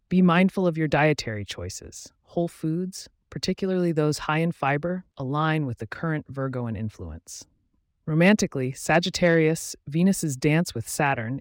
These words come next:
inspires you to define what stability means in love. For those coupled, it's a great day for a heart-to-heart talk about future plans. For the singles, you may find that potential partners seeking seriousness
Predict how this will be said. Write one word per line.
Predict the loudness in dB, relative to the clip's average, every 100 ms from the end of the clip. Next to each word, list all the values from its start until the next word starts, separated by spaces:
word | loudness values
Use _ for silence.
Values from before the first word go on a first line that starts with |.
| -6
inspires | -8 -4 0 2 4 2
you | -2
to | -4
define | -6 -6 -2 0 -2 -2
what | -6
stability | -8 -6 0 2 2 0
means | -2 -4 -4
in | -6 -8
love. | -8 -12 -16 _ _ _ _ _
For | -2
those | 2 2 2
coupled, | -2 -2 -4 -6 -12
it's | -12 -10
a |
great | -2 2 2 2
day | 2 2 2
for | -2 -8
a |
heart-to-heart | -2 -2 -2 -4 -4 -4 -6
talk | -8 -8 -10
about | -12 -12
future | -10 -8 -8
plans. | -10 -10 -10 -10 -14 -18 -20 _ _ _ _
For | _ -8
the | -6
singles, | 2 2 2 -2 -8 -14 _ _ _ _
you | 0
may | 2 2
find | 2 2 0
that | -4
potential | -4 -4 -2 -4
partners | -2 -2 -2 -4
seeking | -4 -6 -6 -6
seriousness | -4 -2 0 -2 -6 -10 -12